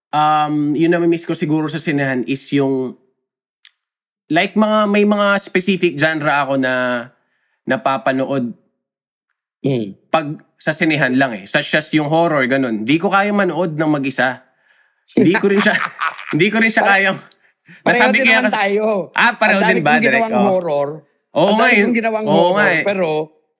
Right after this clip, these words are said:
Speaker 2: sa horror, ako yung pinakaunang nakagano, no? Naka-,
Speaker 1: Oo.
Speaker 2: nakatakip yung mata. Pero, tsaka, ah, feeling ko rin, yun din yung, siguro, pag gumawa ka ng horror,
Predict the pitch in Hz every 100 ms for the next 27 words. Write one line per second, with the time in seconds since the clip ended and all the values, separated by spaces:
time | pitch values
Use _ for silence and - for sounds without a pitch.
0 | - 202 214 196 156 151 165 165 190 185
1 | 180 175 175 165 160 165 151 156 143 139
2 | 147 127 143 - - 131 131 131 131 127
3 | 143 139 143 170 143 139 147 139 147 147
4 | 143 131 147 143 127 - _ _ _ _
5 | - 123 139 147 - - 165 180 180 175
6 | 175 165 _ _ - - - 254 254 269
7 | 254 226 180 190 - _ 190 226 240 247
8 | 240 240 233 226 220 226 220 - _ _
9 | _ - 202 269 247 190 262 208 190 170
10 | 160 170 185 196 196 214 208 202 196 160
11 | 151 170